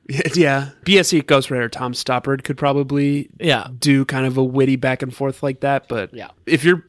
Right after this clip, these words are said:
Speaker 1: speaking strictly about B S C ghostwriters, it's really just Pete Larangis and Tom Stoppard.
Speaker 2: Yeah.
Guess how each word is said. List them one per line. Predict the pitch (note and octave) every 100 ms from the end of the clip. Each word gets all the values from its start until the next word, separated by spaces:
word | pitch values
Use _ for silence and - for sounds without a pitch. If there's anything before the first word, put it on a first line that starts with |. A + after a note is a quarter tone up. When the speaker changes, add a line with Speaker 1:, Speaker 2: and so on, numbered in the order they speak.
| _
Speaker 1:
speaking | - - F#3+ D3
strictly | - - G#3 G3+ F#3
about | D3 C3+ B2+ B2 -
B | C3+
S | C3 -
C | B2+
ghostwriters, | A#2+ B2+ B2+ D3 D3+ E3+ E3+ -
it's | B2 B2+
really | B2+ D#3 D#3+ C#3 B2+
just | B2+ A#2
Pete | - C#3
Larangis | A#2 A2+ G#2 G#2+ -
and | E2
Tom | - G#2+
Stoppard. | A#2+ - G2 - - - _
Speaker 2:
Yeah. | F3 E3 B2